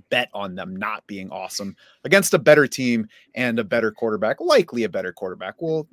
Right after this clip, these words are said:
we'll, we'll give both of these guys the benefit of saying neither is a finished product yet. So, tourney side, are you also looking at Brock Purdy there? And,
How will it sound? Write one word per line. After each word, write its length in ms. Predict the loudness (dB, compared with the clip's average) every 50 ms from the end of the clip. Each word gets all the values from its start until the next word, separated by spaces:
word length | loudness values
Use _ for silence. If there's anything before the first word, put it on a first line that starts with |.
| _
we'll, 640 | -12 -10 -10 -10 -10 -8 -2 0 2 2 2 0 -2 -2
we'll 300 | -2 -2 0 -2 -2 -6 _ _ _ 2
give 300 | 2 2 2 2 2 4
both 220 | 6 6 6 4
of 80 | 0 -2
these 220 | 0 0 0 0
guys 520 | 0 2 2 4 2 2 0 -2 -6 -8 -10 -14 -20 _ _
the 120 | -4 -4 2
benefit 400 | 4 4 4 4 2 0 0 0
of 100 | 0 -2
saying 320 | -2 -2 -2 -2 -2 -2
neither 240 | -2 -2 -2 -2 -2
is 100 | -4 -4
a 60 | -8
finished 360 | -10 -12 -12 -10 -12 -14 -12
product 380 | -12 -10 -10 -10 -10 -12 _ -12
yet. 160 | -12 -12 -12 _
So, 400 | -6 2 6 8 10 8 8 6 0 -16 _ _ _ -2
tourney 300 | 2 4 4 4 4 0
side, 360 | -2 -2 -2 -2 -2 -2 -4
are 60 | -4 -6
you 120 | -6 -4
also 400 | 0 2 2 2 2 0 -2 -2
looking 300 | 0 0 -2 -2 -4 -6
at 100 | -6 -2
Brock 280 | 0 0 0 -2 -2 _
Purdy 300 | -6 -4 -4 -6 -6 -6
there? 460 | -4 -2 -2 0 0 0 -2 -2 -4 -8 -14 _ _ _ _ -8
And, 480 | -4 -4 -2 -2 -2 -4 -4 -4 -6